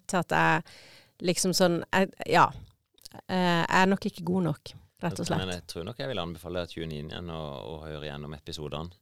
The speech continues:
Speaker 2: Altså, det er jo episoden oppe, og stort sett er det vel kanskje halvannen time,
Speaker 1: Mm.
Speaker 2: eh, der de er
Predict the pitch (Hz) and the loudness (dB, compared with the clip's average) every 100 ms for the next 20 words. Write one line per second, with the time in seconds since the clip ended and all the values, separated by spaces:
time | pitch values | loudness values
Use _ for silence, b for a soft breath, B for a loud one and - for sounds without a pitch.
0 | - 98 90 90 107 107 101 82 82 98 | -20 -12 -6 -2 -4 -6 -8 -6 -4 -6
1 | - 90 82 - 87 - 95 71 76 71 | -4 -6 -6 -8 -10 -8 -6 -6 -8 -12
2 | - 76 80 76 73 76 73 71 69 220 | -14 -12 -10 -10 -10 -10 -10 -10 -8 -4
3 | 196 160 180 _ _ _ 85 82 80 78 | -2 -2 -6 _ _ _ -10 -6 -6 -6
4 | 78 78 78 78 76 - 82 | -6 -6 -6 -6 -8 -8 -6